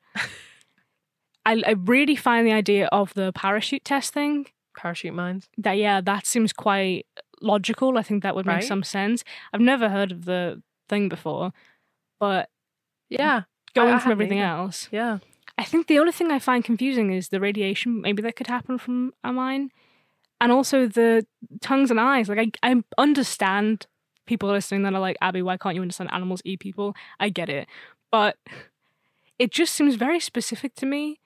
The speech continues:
Speaker 2: that you wouldn't just eat, you know, like, m-, they would be missing flesh or whatever rather than just
Speaker 1: I mean, possibly if they'd been there for a couple months already,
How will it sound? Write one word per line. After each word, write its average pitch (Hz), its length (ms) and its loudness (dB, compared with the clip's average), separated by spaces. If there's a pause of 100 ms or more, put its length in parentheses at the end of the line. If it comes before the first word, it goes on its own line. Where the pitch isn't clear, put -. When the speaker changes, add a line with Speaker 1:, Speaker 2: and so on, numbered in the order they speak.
(220)
Speaker 2:
that - 120 -16
you 233 120 -2
wouldn't 254 220 2
just 247 180 -2
eat, 247 180 -4 (120)
you 247 100 -2
know, 233 100 0
like, 196 120 -4 (120)
m-, 220 180 2
they 226 60 0
would 208 100 -2
be 190 80 -6
missing 214 340 0
flesh 220 520 -2
or 254 120 -2
whatever 254 300 -2
rather 226 300 -2
than 208 200 0
just - 340 -8 (220)
Speaker 1:
I 262 100 -2
mean, 277 420 -6 (400)
possibly 254 920 -2 (140)
if 208 160 -6
they'd 185 220 -4
been 202 180 -2
there 220 120 0
for 208 140 -6
a 208 60 -4
couple 208 260 -6
months 196 240 -6
already, 190 680 -2